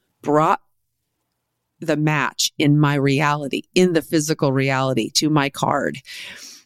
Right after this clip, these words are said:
And that has been happening in my life over and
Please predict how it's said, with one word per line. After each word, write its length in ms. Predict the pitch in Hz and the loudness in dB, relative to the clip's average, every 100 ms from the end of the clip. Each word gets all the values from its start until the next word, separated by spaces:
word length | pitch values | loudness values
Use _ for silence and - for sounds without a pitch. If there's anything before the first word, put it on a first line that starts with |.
| _ - | _ -2
And 320 | 147 143 147 - | 2 2 2 2
that 280 | 160 170 | 2 2
has 160 | 185 190 | 0 2
been 120 | 190 | 4
happening 480 | 175 156 165 165 156 | 4 2 0 0 0
in 180 | - 147 | 2 2
my 160 | 147 143 | 2 2
life 280 | 135 139 - | 0 -2 -2
over 340 | 139 135 143 135 | -2 0 0 -2
and 160 | 143 | -2